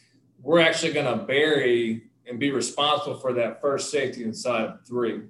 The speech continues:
So it may not even, like, we're not gonna waste him on the backside just to waste him. So we can still control him on that front side safety as well.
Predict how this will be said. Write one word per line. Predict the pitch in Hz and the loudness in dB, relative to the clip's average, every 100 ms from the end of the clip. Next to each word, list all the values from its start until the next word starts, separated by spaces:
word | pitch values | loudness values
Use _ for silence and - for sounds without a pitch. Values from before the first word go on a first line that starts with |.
| _ | _
So | - 123 139 | -6 0 2
it | 156 | 2
may | 156 151 | 2 2
not | 139 | 2
even, | 139 127 113 113 | 0 -2 -4 -4
like, | 113 107 - | -6 -10 -12
we're | 127 165 | -4 0
not | 156 | 2
gonna | 143 127 | 2 2
waste | 143 160 160 | 2 0 0
him | 139 | -2
on | 123 | -2
the | 113 | 0
backside | 127 131 120 147 139 120 | 2 2 2 0 2 0
just | 117 - | -2 -10
to | 98 | -8
waste | 104 113 113 - | -4 -4 -4 -10
him. | - - _ _ _ _ _ _ | -18 -20 _ _ _ _ _ _
So | - - 117 120 | -10 -2 0 0
we | |
can | 147 156 151 - | 0 -2 -4 -12
still | - 170 147 | -4 -2 -2
control | 139 - 143 139 | -4 -2 0 0
him | 131 | -2
on | 127 | -2
that | 120 - | -4 -4
front | 143 131 | -4 -4
side | 139 123 123 | 0 0 0
safety | 135 123 120 110 | -2 -4 -4 -8
as | 95 | -6
well. | 117 127 127 123 - - | -2 2 4 2 -4 -18